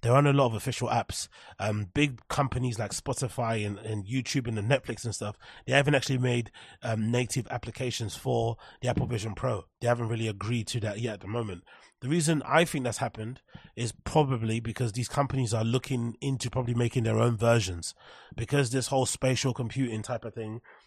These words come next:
is probably gonna be the new frontier going forward, you would assume. Um, and because those, you know, from what I've been able to see anyway, one of the strongest,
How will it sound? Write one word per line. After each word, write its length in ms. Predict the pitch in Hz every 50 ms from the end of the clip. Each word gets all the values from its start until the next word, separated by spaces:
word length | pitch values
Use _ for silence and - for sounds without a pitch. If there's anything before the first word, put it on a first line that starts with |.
| _
is 100 | 123 117
probably 240 | - - 143 127 131
gonna 200 | 110 123 117 117
be 100 | 110 120
the 120 | 110 113 113
new 140 | 117 120
frontier 540 | 110 - - 127 113 101 - - 131 120 110
going 240 | - 110 104 107 104
forward, 360 | - - 151 135 113 107 95
you 60 | 110
would 100 | 110 101
assume. 460 | 104 - - - 151 139 117 107 123 - - - - - - - - -
Um, 280 | 107 107 104 98 107 - -
and 120 | 123 131 131
because 300 | 120 - 151 139 113 110
those, 480 | 110 123 123 120 120 113 104 - - -
you 80 | - 127
know, 180 | 110 98 98 - -
from 200 | - - 135 131
what 140 | 131 120 113
I've 120 | 135 135
been 100 | 127 123
able 160 | 123 117 107 113
to 140 | - - -
see 160 | - 123 120
anyway, 160 | 123 117 113
one 160 | 107 107 113
of 60 | 117 110
the 80 | 110
strongest, 580 | - - - 139 131 123 117 110 - - -